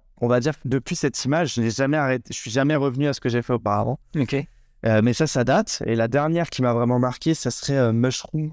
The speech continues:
Speaker 1: Mushroom Meditation, qui est, euh, une image où t'as une fille qui regarde un tableau avec, euh, avec des petits champignons. C'est en gros une espèce de
Speaker 2: Ah
Speaker 1: mise
Speaker 2: oui.
Speaker 1: en abîme assez,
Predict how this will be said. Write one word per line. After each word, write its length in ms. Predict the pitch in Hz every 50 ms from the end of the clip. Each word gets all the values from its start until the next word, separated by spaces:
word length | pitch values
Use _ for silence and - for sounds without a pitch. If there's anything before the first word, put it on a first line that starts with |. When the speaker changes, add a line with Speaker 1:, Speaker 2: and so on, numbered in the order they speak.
| - _ _ _ _ _ _ _ -
Speaker 1:
Mushroom 380 | 113 113 117 - - - 143
Meditation, 600 | 135 127 120 110 113 - 120 120 - - 139 131 135
qui 160 | - - 127
est, 160 | 123 127 120
euh, 60 | 110
une 100 | 107 113 120
image 280 | 117 123 131 127 113
où 60 | 113 101
t'as 160 | - 127 120
une 200 | 117 113 107 104
fille 320 | - - - 147 135 131
qui 140 | - - 120
regarde 280 | 107 104 120 120 113 107
un 60 | 104
tableau 340 | - 123 117 117 131 135 135
avec, 300 | 113 107 101 - - 107
euh, 220 | 104 104 104 101 - - _ _ _ - _ _ -
avec 180 | 110 110 113 113
des 80 | 120
petits 200 | 107 - - -
champignons. 460 | - 131 120 - - 135 131 139 147 143
C'est 160 | - - 107
en 100 | 107 107
gros 140 | 107 120 123
une 60 | 113
espèce 240 | 101 - - 113 107
de 80 | 110
Speaker 2:
Ah 100 | - -
Speaker 1:
mise 100 | 113 107
Speaker 2:
oui. 60 | 110
Speaker 1:
en 60 | 110 113
abîme 300 | 113 110 101 113 113 110
assez, 320 | 104 - - - 113 107